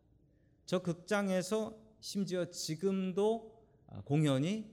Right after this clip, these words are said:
펼쳐지고 있어요. 정말 재밌는 건 저도 저기에 가봤는데 이 바닷바람이 불면요. 바닷바람이 이렇게 불어서 계단으로 차츰차츰 타고 올라오는데 너무 시원하고 좋았던 기억이 있습니다.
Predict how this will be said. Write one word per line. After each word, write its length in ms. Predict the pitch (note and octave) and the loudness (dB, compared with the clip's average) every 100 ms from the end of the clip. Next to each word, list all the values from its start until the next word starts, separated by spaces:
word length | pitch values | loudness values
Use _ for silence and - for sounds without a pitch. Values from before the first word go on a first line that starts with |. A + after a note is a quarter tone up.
| - | -14
펼쳐지고 640 | - D#3+ D#3+ B2+ A#2 B2+ - | -4 -4 -2 -4 -4 -4 -6
있어요. 400 | A2+ A#2 E2 D#2 - _ _ _ _ _ _ _ _ _ | -4 -4 -4 -8 -18 _ _ _ _ _ _ _ _ _
정말 280 | - F#3+ G#3 | 0 2 2
재밌는 420 | E3 F3 F#3+ F3 | 2 2 2 0
건 160 | F#3 F3+ | -2 -4
저도 240 | D3 F3 | -4 -4
저기에 320 | D#3+ D#3 F3+ | -2 0 -2
가봤는데 640 | D#3 C3+ D#3+ D#3+ D#3 F3+ | -2 -2 0 0 -2 -2
이 80 | F3 | -4
바닷바람이 680 | F3 C3 E3+ F3 E3+ E3+ E3+ | -4 -2 -2 0 0 0 -2
불면요. 640 | C#3 C#3+ D3 E3 G3+ B2 G2 - - _ | -2 -2 0 -2 -2 -4 -6 -14 -20 _
바닷바람이 680 | B2 C#3+ E3+ F3 F3 F#3 G3 | -4 0 0 0 -2 -2 -2
이렇게 440 | B3 C4 B3 A3 | 0 -2 -4 -6
불어서 400 | F3 F3 E3+ F3+ | -4 -2 -2 -4
계단으로 520 | - C#3 E3+ E3 E3+ | -4 -4 -2 -2 -4
차츰차츰 720 | F3 - G3 - F3 F#3 F3+ | -6 -10 -10 -10 -6 -6 -6
타고 280 | - G3 F#3 | -10 -8 -2
올라오는데 760 | E3+ D3+ D3+ C#3+ D3 F3 E3+ A2+ - - _ | 0 0 0 0 0 0 -2 -4 -10 -20 _
너무 500 | - G2+ G2 A#2 E3 | -8 -2 2 2 2
시원하고 720 | E3 - D#3 C#3 B2 B2 A#2 B2 | 0 -2 -2 0 -2 -4 -6 -8
좋았던 580 | - A#2 A#2 B2 C#3 C3+ | -4 -4 -2 -2 -2 -4
기억이 440 | B2+ A#2 A2+ A#2+ | -2 -2 -2 -6
있습니다. 640 | - G2+ - G2 E2+ - | -6 -10 -8 -8 -8 -14